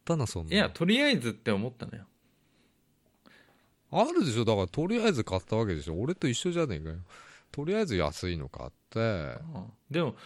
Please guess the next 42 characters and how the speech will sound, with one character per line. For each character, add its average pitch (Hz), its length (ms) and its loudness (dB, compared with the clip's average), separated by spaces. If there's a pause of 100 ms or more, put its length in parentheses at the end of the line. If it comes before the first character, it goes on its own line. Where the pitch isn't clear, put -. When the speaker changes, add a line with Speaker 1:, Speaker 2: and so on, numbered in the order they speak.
(240)
Speaker 2:
坂 160 240 0
本 202 100 4
さ 202 160 -2
ん 190 140 0
買 - 180 -6
っ - 40 -12
た 170 120 -2
と 139 160 2
り 160 120 6
あ 196 60 6
え 190 80 6
ず 131 140 0
を 101 60 2
僕 101 220 -2
は 120 60 6
い 120 140 2
い 160 60 2
や 113 120 4
つ - 160 -20
と、 - 140 -8
ま 113 380 0
あ 131 60 0
ま 131 160 0
あ 95 60 2
別 98 280 -2
に 104 100 -2
不 101 180 -8
自 139 120 -4
由 123 80 0
な 92 80 0
く - 120 -16
使 - 140 -16
っ 101 40 -10
て - 160 -4
る 101 80 -4
ん 98 60 -8
だ 90 80 -8
け 85 100 -16
ど。 90 80 -20 (1160)
Speaker 1:
<laughs> - 100 -12 (4000)
い 98 140 -2
や、 - 100 -2